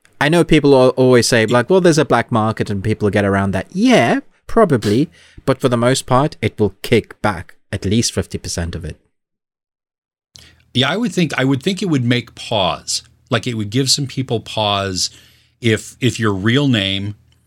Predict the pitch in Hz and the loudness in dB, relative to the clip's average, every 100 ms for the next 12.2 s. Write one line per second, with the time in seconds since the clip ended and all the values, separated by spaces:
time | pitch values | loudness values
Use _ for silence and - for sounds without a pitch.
0 | _ _ - 98 90 95 98 90 - _ | _ _ -6 -4 -2 0 0 -4 -10 _
1 | _ 127 104 90 - 156 131 139 127 - | _ -4 -2 -2 0 0 0 -2 -2 -4
2 | 90 80 - - - - - _ - 101 | -6 -6 -10 -20 -20 -20 -20 _ -2 0
3 | 101 90 110 107 98 120 107 104 - 107 | 0 0 0 0 0 -2 -4 -6 -8 -6
4 | 87 - - 123 139 147 151 135 110 101 | -8 -8 -4 0 2 2 0 0 0 2
5 | 107 95 170 - 135 107 104 123 107 - | 2 2 -2 0 0 2 2 0 -2 -2
6 | 104 101 - - _ - 117 - 170 160 | -2 -4 -10 -20 _ 0 0 0 0 2
7 | 139 202 170 160 147 147 147 160 123 110 | 2 0 0 0 2 0 0 0 2 2
8 | 110 98 - 120 107 123 123 - 117 - | 0 -2 0 -2 0 0 0 0 -2 0
9 | 101 113 104 107 - 101 95 185 196 127 | -2 -2 -2 -4 -4 -6 -2 2 2 4
10 | 113 110 117 104 98 101 98 95 - - | 2 2 -2 -4 -2 0 0 -2 -6 -20
11 | - _ 104 110 107 - 117 123 107 - | -20 _ -4 -2 -2 2 2 2 -2 -4
12 | 95 | -6